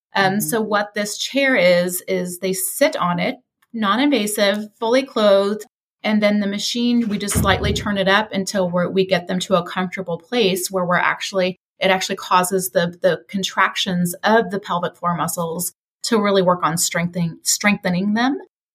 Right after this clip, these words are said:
Speaker 1: and getting them coordinating to where they can strengthen and relax, because that's also an important component of the pelvic floor as well, is knowing when to, to not just be tight all the time, but to s-, but to be strengthened where it knows how to contract and relax.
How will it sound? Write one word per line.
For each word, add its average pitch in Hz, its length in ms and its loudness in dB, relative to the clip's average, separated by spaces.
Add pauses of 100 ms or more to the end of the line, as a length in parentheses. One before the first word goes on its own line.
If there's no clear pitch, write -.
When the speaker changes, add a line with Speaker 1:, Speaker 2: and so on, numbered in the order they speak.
Speaker 1:
and 202 260 2
getting 208 200 2
them 190 180 0
coordinating 185 600 0
to - 100 -6
where 180 140 0
they 175 100 2
can 185 160 -4
strengthen 190 480 -2
and 175 160 -2
relax, 165 720 -2
because - 260 -12
that's 170 280 -2
also 160 320 0
an 175 60 -4
important 170 480 -6
component 170 680 -8
of 175 180 -2
the 165 60 -8
pelvic - 360 -10
floor - 240 -12
as 180 160 -8
well, 170 300 -6
is 170 160 -12
knowing 175 320 -8
when 175 160 -4
to, 170 260 -6 (300)
to 226 100 -4
not 196 180 0
just 185 220 -6
be 185 80 -6
tight 269 320 0
all 185 160 4
the 262 80 0
time, 175 320 -2
but 170 140 -4
to - 100 -8
s-, - 160 -6
but 185 320 -2 (140)
to - 100 -8
be 190 100 -2
strengthened 185 540 -2
where 170 160 0
it 170 80 -2
knows 175 220 -2
how 175 100 -6
to 160 60 -2
contract 160 600 -6
and 175 320 -2
relax. 262 640 0